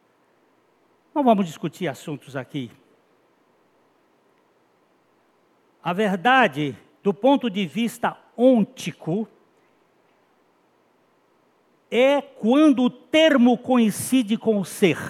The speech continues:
Ôntico é do ser, e a verdade ôntica. Se eu digo cão e mostro pra você um gato,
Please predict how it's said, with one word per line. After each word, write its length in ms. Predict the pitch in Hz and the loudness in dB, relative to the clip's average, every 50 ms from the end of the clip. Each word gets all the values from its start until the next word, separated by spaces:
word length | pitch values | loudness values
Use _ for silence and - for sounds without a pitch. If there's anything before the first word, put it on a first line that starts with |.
| - - _ _ _ _ _ _ _ _ _ _ _ _ _ _ _ _ _ _ _ _ _ _ _ _ _ _ _ | -16 -18 _ _ _ _ _ _ _ _ _ _ _ _ _ _ _ _ _ _ _ _ _ _ _ _ _ _ _
Ôntico 560 | - 208 254 269 247 262 - 240 - - 214 | -4 -2 -2 -2 -2 -4 -8 -16 -12 -10 -8
é 40 | 214 190 | -8 -6
do 140 | 180 220 | -8 -10
ser, 640 | - - - - - 208 175 - - - - - - _ _ _ _ _ _ _ _ _ _ - | -12 -12 -8 -4 -2 -2 -2 -2 -6 -14 -18 -20 -20 _ _ _ _ _ _ _ _ _ _ -6
e 60 | 185 | -6
a 80 | 196 | -4
verdade 520 | 175 175 196 170 160 165 196 202 208 175 214 202 - | -4 -4 -4 -6 -4 -4 -4 -4 -4 -4 -6 -6 -2
ôntica. 640 | - 214 240 247 196 - - - - - - 104 - _ _ _ _ _ _ _ _ _ _ _ _ _ _ _ _ _ _ | 2 2 4 4 2 0 -4 -14 -14 -12 -12 -14 -14 _ _ _ _ _ _ _ _ _ _ _ _ _ _ _ _ _ _
Se 220 | - - - 262 | -14 -6 -2 2
eu 140 | 294 311 277 | 2 2 2
digo 580 | 180 151 180 247 254 220 151 156 147 123 107 - _ _ _ _ _ _ | 0 -2 0 0 0 0 0 -2 -4 -4 -6 -10 _ _ _ _ _ _
cão 420 | - - 294 285 247 190 143 104 - - _ _ _ _ _ _ _ _ _ _ _ _ _ _ _ _ _ _ _ _ _ | 4 6 6 6 6 4 2 -2 -6 -14 _ _ _ _ _ _ _ _ _ _ _ _ _ _ _ _ _ _ _ _ _
e 100 | - 202 | -6 -4
mostro 480 | 196 180 190 214 240 254 - - - 214 | -2 0 2 2 2 2 2 0 -6 -2
pra 140 | 180 208 190 | 0 0 2
você 340 | 175 180 165 156 - 226 220 | 2 0 -2 -2 2 2 2
um 180 | 208 185 165 | 2 2 0
gato, 540 | 139 123 151 180 208 180 - - - 135 110 | -2 0 0 0 0 0 -4 -8 -12 -12 -12